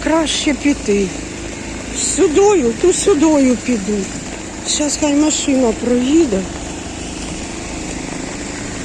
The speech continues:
Подивіться, що вода як лється. Це якесь жахіття. Що воно таке?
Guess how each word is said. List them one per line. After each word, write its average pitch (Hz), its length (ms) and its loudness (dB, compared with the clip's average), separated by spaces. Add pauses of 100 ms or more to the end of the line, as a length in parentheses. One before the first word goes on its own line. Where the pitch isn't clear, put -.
(340)
Подивіться, 330 680 4
що 294 400 4 (140)
вода 320 380 2
як 285 180 0 (360)
лється. 214 540 0 (760)
Це - 180 2
якесь 440 420 2
жахіття. 254 840 0
Що 480 260 4
воно 427 340 6
таке? - 360 -2